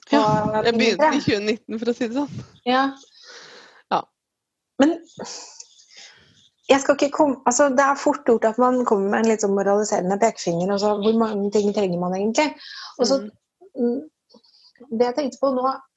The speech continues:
Speaker 1: hvor mange nye gensere har man strengt tatt behov for i løpet av et
Speaker 2: Nei,
Speaker 1: år?
Speaker 2: det er sant. Og
Speaker 1: Eh.
Speaker 2: jeg trenger i hvert fall ikke flere, eh,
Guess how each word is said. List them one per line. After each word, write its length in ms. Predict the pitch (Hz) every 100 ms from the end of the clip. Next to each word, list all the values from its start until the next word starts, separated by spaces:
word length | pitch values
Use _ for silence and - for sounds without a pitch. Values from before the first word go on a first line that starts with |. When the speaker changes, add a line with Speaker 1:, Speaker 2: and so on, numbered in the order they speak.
| _ -
Speaker 1:
hvor 260 | 214 262 294
mange 280 | 311 262 277
nye 240 | 277 240
gensere 380 | 233 202 185 226
har 100 | 226
man 260 | 208 240 247 - _ _ _
strengt 640 | _ - 339 370 370 349
tatt 280 | 349 359 -
behov 460 | 220 277 302 294 277
for 140 | 370
i 1080 | 349 - _ _ _ _ _ _ _ _ 285 269
løpet 200 | 208 202
av 100 | 165
et 60 |
Speaker 2:
Nei, 100 | 190
Speaker 1:
år? 60 | - _ _ _
Speaker 2:
det 80 | 202
er 60 | 214
sant. 420 | - - _ - _ _ _ _ - - -
Og 100 | 214
Speaker 1:
Eh. 40 |
Speaker 2:
jeg 300 | 226 220 226
trenger 180 | 226 233
i 60 | 240
hvert 100 | 185
fall 140 | 190 196
ikke 140 | 196
flere, 400 | 190 170 190 202 - -
eh, 300 | 196 190 190